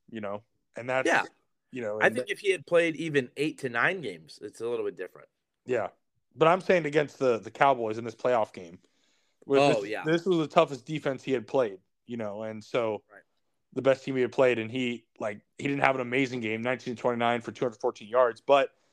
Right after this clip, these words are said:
Speaker 1: he didn't turn the ball over. And for a young quarterback, that's big. Um, and I think that's, really, that's what, I mean, won them the game, because if he had, I think the game could have, I mean, it was, it was, they were only won by seven. So, you know,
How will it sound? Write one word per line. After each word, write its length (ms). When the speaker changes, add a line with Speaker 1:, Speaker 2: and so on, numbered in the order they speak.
Speaker 1:
he 100
didn't 160
turn 140
the 60
ball 280
over. 360
And 140
for 120
a 40
young 180
quarterback, 420
that's 200
big. 260
Um, 380
and 100
I 40
think 180
that's, 360
really, 240
that's 240
what, 280
I 40
mean, 180
won 220
them 160
the 80
game, 320
because 240
if 100
he 140
had, 440
I 120
think 180
the 100
game 240
could 140
have, 80
I 60
mean, 120
it 80
was, 380
it 20
was, 120
they 60
were 220
only 140
won 180
by 120
seven. 440
So, 440
you 60
know, 280